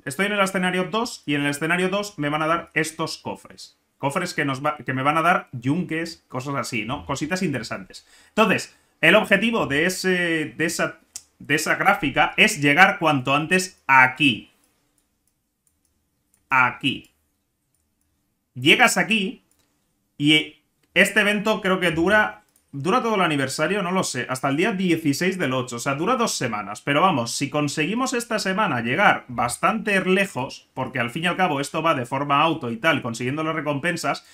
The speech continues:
si llegamos aquí, pues quizás con el cofre del evento tú te vas a dormir y al día siguiente te despiertas y te encuentras todo cofres de nivel seis y dentro de los cofres de nivel seis lo abres y a lo mejor te suelta dos pendientes. Ay, a esto es lo que quiero llegar. Esta, esta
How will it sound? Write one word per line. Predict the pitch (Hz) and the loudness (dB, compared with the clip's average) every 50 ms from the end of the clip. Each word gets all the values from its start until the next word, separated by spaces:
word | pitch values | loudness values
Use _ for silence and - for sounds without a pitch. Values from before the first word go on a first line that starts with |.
| - _ _ | -20 _ _
si | - - 139 123 120 | -8 -4 -2 0 2
llegamos | 123 143 202 254 277 - 220 | 2 2 4 2 2 0 0
aquí, | 175 - 214 208 190 185 185 - _ _ _ _ _ _ _ _ _ | -2 0 0 -2 -2 -2 -4 -8 _ _ _ _ _ _ _ _ _
pues | _ 214 277 - - | _ 2 2 2 4
quizás | 269 269 214 262 247 214 202 233 - - - _ _ _ _ _ _ | 0 0 2 2 0 0 0 -4 -10 -16 -16 _ _ _ _ _ _
con | _ 165 180 180 | _ 0 2 2
el | 175 170 - | 2 2 2
cofre | 240 262 240 233 233 | 0 0 2 0 0
del | 220 220 214 | 0 0 0
evento | 214 214 226 214 190 196 196 190 | 0 0 0 0 0 -2 -2 -2
tú | 196 185 | -2 -4
te | 208 | 0
vas | 196 196 185 | 0 0 2
a | 202 | 2
dormir | 180 - - 175 196 185 180 - - - _ - | 0 0 -2 -2 0 0 -2 -2 -4 -12 _ 2
y | 165 202 | 6 6
al | 196 190 | 6 8
día | 226 262 262 | 6 4 2
siguiente | - 240 226 226 220 196 | 2 2 0 2 0 0
te | 180 190 | 2 2
despiertas | 190 185 185 - 214 214 170 147 135 120 - - | 2 2 2 0 -2 -2 0 -2 -2 -4 -2 -4
y | 151 147 | -4 -2
te | 156 | -2
encuentras | 143 127 143 202 196 143 127 131 - | -2 0 0 -2 0 0 -2 -2 -2
todo | - 190 214 196 | -2 -2 -2 -2
cofres | 202 208 196 196 175 139 135 | -4 -4 -4 -4 -4 -4 -4
de | 127 120 120 | -4 -4 -4
nivel | 123 139 208 254 | -2 -2 -2 -2
seis | - - 233 202 143 135 160 - - _ _ _ _ | -2 -2 -2 0 0 -2 -4 -6 -10 _ _ _ _
y | 185 214 | 2 4
dentro | 233 254 - 240 | 4 6 4 4
de | 226 | 4
los | 220 220 214 | 4 2 2
cofres | 226 220 214 208 208 | 2 0 0 0 0
de | 208 202 | -2 -2
nivel | 202 196 208 208 | -2 0 0 0
seis | 196 - 214 208 196 | 0 0 0 0 2
lo | 185 190 190 | 4 4 4
abres | 190 190 190 190 | 6 4 4 2
y | 190 | 2
a | 190 | 2
lo | 180 160 | 2 2
mejor | 151 - 160 156 | 0 -2 0 -2
te | 160 | -2
suelta | 151 156 147 143 151 | -2 -2 -2 0 0
dos | 147 135 - | 0 0 -2
pendientes. | - 120 110 101 - - - - - - - _ _ _ _ _ _ _ _ _ _ _ _ _ _ _ _ | -4 -8 -10 -10 -14 -16 -16 -16 -16 -16 -18 _ _ _ _ _ _ _ _ _ _ _ _ _ _ _ _
Ay, | 151 170 208 208 - | 6 6 6 6 6
a | - 190 226 | 6 6 6
esto | 226 - - 247 | 6 4 0 0
es | 233 | 2
lo | 233 220 | 2 2
que | 190 190 - | 2 2 2
quiero | 180 190 190 170 | 2 2 2 2
llegar. | 143 123 117 113 107 - - | 2 0 -2 -4 -6 -6 -6
Esta, | 175 185 - - 220 | -6 -6 -2 -2 -2
esta | 220 - 208 214 - 240 | 0 -2 -4 -2 -2 -2